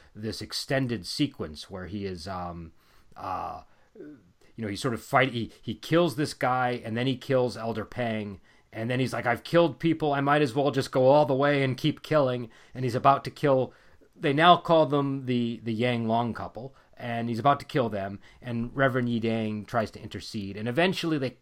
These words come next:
they bring him down, he calms down, and Yi Dang explains that, uh, he is coming because he received a message, uh, from, uh, I think from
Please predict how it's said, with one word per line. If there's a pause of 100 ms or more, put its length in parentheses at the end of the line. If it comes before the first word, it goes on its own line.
they
bring
him
down,
he
calms
down, (380)
and
Yi
Dang
explains
that, (380)
uh, (360)
he
is (260)
coming
because
he
received
a
message, (340)
uh,
from, (160)
uh,
I
think
from